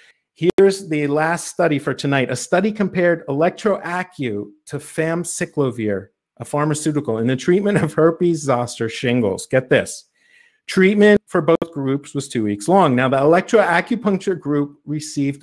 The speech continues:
only three treatments per week, a total of six treatments. The famciclovir group received three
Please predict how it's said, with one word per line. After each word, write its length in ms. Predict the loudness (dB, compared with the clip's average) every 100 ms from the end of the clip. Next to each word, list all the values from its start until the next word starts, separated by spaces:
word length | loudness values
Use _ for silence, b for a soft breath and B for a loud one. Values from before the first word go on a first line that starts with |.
| -8
only 440 | -6 -4 -4 -8 _
three 400 | -10 -8 -8 -10 _ _ _ _ _ _ _
treatments 680 | -2 -2 0 -2 -2 -6 -18 _ _
per 160 | -6 -2
week, 260 | 0 0
a 60 | -2
total 320 | 2 4 4
of 100 | 2
six 260 | -2 -4 -2
treatments. 480 | 0 2 2 -2 -14 B B -4
The 100 | -4
famciclovir 1120 | 2 2 4 2 2 0 2 0 2 2 2
group 320 | 2 0 0
received 580 | -2 -2 0 0 0 -6 _
three 720 | -20 -10 -2 0 0 -2 -6